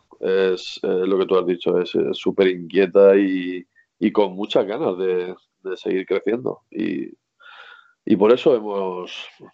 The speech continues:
por eso contacté con él, por eso me llamó la atención y empezamos a hablar. Y luego ya, eh, los tres que te he dicho darán charlas,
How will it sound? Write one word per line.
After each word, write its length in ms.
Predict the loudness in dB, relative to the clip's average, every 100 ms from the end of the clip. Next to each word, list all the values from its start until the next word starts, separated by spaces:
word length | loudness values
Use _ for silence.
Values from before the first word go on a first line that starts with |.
| -8
por 120 | -4
eso 200 | -2 0
contacté 460 | 0 -2 -4 -4 -4
con 160 | -2
él, 140 | -4 0
por 120 | 0
eso 160 | 0 -2
me 120 | 0
llamó 220 | 0 2
la 80 | 0
atención 500 | 0 -8 0 0 0
y 160 | -2 -2
empezamos 460 | -6 -6 -6 -6 -4
a 40 |
hablar. 240 | -2 -4 -6 _ _ _ _ _ -20 _ _ _ _ _ _ -2
Y 520 | 2 4 4 4 2 2
luego 300 | 2 2 2
ya, 360 | 2 2 -2 -6
eh, 640 | -6 -4 -4 -4 -6 -8 -14 _ _ _ _ _ _ _ -20 -10
los 240 | -6 -2
tres 180 | 0 2
que 100 | 2
te 100 | 0
he 40 |
dicho 320 | -2 0 0 2
darán 580 | 2 2 0 -4 -14 -6
charlas, 600 | -4 -2 -4 -6 -14